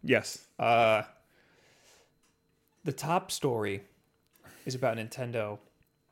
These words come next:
Speaker 2: being on track to sell that twenty million consoles
Speaker 1: That's good.
Speaker 2: that we talked about previously.
Speaker 1: Yes.
Speaker 2: I forgot about the S N E S games that were found in Switch Online, which is pretty big deal.
Speaker 1: Yes.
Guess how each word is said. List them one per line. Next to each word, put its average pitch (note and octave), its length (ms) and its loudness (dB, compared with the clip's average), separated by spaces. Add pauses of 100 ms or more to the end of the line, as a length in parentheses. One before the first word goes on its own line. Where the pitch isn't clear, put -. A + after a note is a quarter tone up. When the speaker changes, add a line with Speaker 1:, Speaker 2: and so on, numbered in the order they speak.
(500)
Speaker 2:
being B2+ 220 0
on A2+ 160 -2
track G#2+ 400 0
to - 80 -14
sell G3 320 4
that C#3 220 0
twenty D#3+ 260 0
million D3 520 -4 (560)
consoles D3+ 720 -4 (460)
Speaker 1:
That's C#3+ 160 8
good. F#4 340 8
Speaker 2:
that A#2+ 280 0
we A#2 420 -6 (160)
talked B2 260 -2
about B2 280 4
previously. C3 540 0
Speaker 1:
Yes. A#2+ 420 4 (140)
Speaker 2:
I C#3+ 120 4
forgot F3+ 300 0
about G3+ 160 -2
the C3 120 -4
S A#2 160 -4
N G#2 100 -8
E F#2+ 60 -6
S G2 140 -8
games - 360 -14
that B2+ 120 -6
were A#2 80 -8
found A#2 240 -10
in A#2+ 80 -12
Switch - 240 -12
Online, A#2+ 260 -10
which B2+ 120 -10
is - 60 -16
pretty A#2+ 220 -6
big C3 160 -10
deal. - 140 -10 (140)
Speaker 1:
Yes. - 400 -2